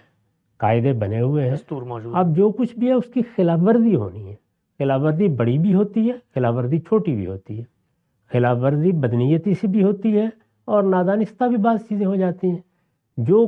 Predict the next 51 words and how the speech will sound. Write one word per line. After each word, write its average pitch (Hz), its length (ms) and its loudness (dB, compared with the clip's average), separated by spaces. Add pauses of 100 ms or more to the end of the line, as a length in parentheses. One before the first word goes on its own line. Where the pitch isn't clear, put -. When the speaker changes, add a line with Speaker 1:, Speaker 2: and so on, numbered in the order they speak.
Speaker 1:
کچھ 247 240 -2
بھی 185 180 0
ہے 143 80 -2
اس 143 240 -6
میں 143 100 -4
آپ 117 240 -6
کو 151 80 -4 (100)
قانون 127 380 0
کے 104 100 -8
راستے 98 360 -10
سے 101 120 -4
جانا 104 360 0
ہے، 123 140 0 (420)
اس - 200 -6
میں 139 100 4
نہ 131 80 2 (100)
تشدد 151 460 0
اختیار 143 340 -2
کیا 147 240 -4
جا 139 180 -4
سکتا 135 440 -4
ہے، 139 140 -2
نہ 113 200 0
قانون 123 400 2
کی 120 140 -6
خلاف 110 340 -6
ورزی 135 240 0
کی 151 200 -4
جا 135 140 -4
سکتی 135 480 -2
ہے، 123 100 0 (640)
نہ 139 80 2
نظم 147 380 2
و 127 60 0
نسق 123 320 -6
کو 117 120 -6
معطل 110 440 -2
کیا 139 260 -2
جا 135 160 0
سکتا 123 500 -2
ہے، 123 160 0
نہ 117 100 -2
لوگوں 139 340 2
کے 131 120 -4
لیے 113 180 -2
راستے 127 380 -2
بند 131 300 -2
کیے 135 160 -2
جا 127 160 -2
سکتے - 360 -8
ہیں، 123 200 0